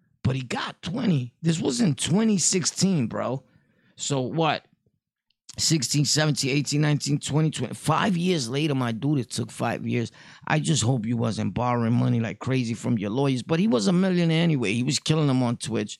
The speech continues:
He, I think he was good. He was probably on YouTube now, caking it.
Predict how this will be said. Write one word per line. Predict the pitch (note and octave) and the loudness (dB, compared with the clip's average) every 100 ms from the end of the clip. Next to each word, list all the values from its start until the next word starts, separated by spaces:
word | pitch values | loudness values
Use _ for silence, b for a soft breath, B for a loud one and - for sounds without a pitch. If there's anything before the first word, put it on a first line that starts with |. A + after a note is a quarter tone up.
| B B B B B - | B B B B B -2
He, | B2+ G2 | 0 2
I | A#2+ | 0
think | - C#3+ | 0 2
he | C3+ | 2
was | B2+ F#2+ F2+ _ _ _ _ _ G#2+ | 0 -2 -8 _ _ _ _ _ -4
good. | A#2+ A2+ F#2+ _ _ | -2 -2 -6 _ _
He | A2+ B2 | -4 -4
was | |
probably | A2 D#3+ F3 D#3+ | 0 0 2 2
on | B2+ | 0
YouTube | A2+ B2+ C3+ A2+ G#2 | 0 0 -2 -4 -4
now, | G#2+ G#2+ | -2 -2
caking | G2+ A#2 A2+ F#2+ G#2+ | -2 -2 -2 -2 -2
it. | A2 | -2